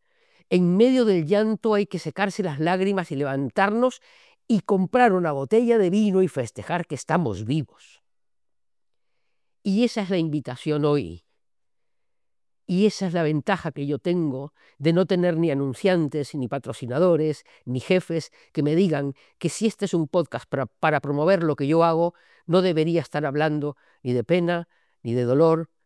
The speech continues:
ni de Venezuela. Pero es mi obligación. El dolor común ha de ser atendido en común. Y la necesidad de agarrarnos todos para seguir andando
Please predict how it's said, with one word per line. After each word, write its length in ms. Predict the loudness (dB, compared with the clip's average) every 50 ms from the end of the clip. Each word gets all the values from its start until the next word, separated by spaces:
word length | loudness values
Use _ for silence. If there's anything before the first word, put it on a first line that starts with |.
| _ _ -6
ni 140 | -2 0 0
de 80 | 2
Venezuela. 580 | 2 2 0 -2 -2 -2 -2 -2 -2 -8 -16 _ _ _ _ _ _ _ _ _ _ _ _ _ _ _ _ _ _ _ _ _ _ _ _ _ _ _ -4
Pero 240 | -2 0 2 2
es 120 | 2 2 2
mi 120 | 2 0
obligación. 720 | 0 0 0 -2 -4 -6 -8 -6 -4 -4 -4 -6 -8 -10 -14 _ _ _ _ _ _ _ _ _ _ _ _ _ 0
El 220 | 2 4 4 4
dolor 400 | 4 4 4 6 4 2 2 2
común 580 | 2 2 4 4 4 2 2 0 -4 -8 -10 _ _ _ _ _ _ _ _ _ _ _ _ _
ha 140 | 0 2 2
de 100 | 2 0
ser 280 | -2 0 0 0 2 0
atendido 560 | 0 -2 -2 -2 -2 0 0 0 2 2 0
en 100 | 0 0
común. 500 | -2 0 0 0 0 -2 -4 -6 -10 -14 _ _ _ _ _ _ _ _ _ _ _ _ _ _ -2
Y 180 | 2 2 2 4
la 160 | 4 2 2
necesidad 760 | 2 2 0 -2 -2 -2 -4 -4 -4 -4 -2 0 0 0 2
de 120 | 2 2 2
agarrarnos 840 | 2 2 2 0 0 0 0 0 0 0 -2 -4 -4 -6 -8 -10 -6
todos 440 | -2 0 0 2 0 -2 -4 -6 -8
para 300 | -6 -4 -2 -2 -2 -4
seguir 400 | -4 -4 -4 0 0 2 2 2
andando 800 | 2 2 0 0 2 2 2 2 0 -2 -4 -6 -6 -10 -10